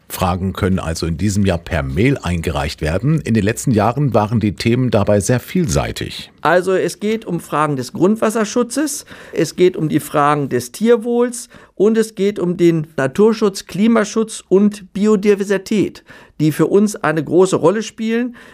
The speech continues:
Speaker 2: Alle diese Dinge werden ja von unseren Landwirten auf den Betrieben, auf den Feldern und den Wiesen umgesetzt. Und da stellen wir oft fest,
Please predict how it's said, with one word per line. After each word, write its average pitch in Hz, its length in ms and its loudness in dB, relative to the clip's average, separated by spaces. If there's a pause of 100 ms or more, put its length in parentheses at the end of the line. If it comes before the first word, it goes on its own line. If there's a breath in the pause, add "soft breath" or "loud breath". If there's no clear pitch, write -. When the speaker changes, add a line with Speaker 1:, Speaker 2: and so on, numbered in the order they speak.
(180 loud breath)
Speaker 2:
Alle 185 380 2
diese 170 340 -2
Dinge 202 460 0
werden 185 360 0
ja 175 340 2 (200 loud breath)
von 170 200 0
unseren 156 460 0
Landwirten 208 800 0 (100)
auf 202 380 0 (280 loud breath)
den 151 160 4
Betrieben, 202 640 0
auf 208 200 2
den 170 200 -2
Feldern 196 640 0
und 151 160 2
den 139 160 2
Wiesen 165 260 0
umgesetzt. 175 760 2 (280 loud breath)
Und 156 240 0
da 156 160 2
stellen 196 480 0
wir 185 160 0
oft 156 180 -2
fest, - 580 -2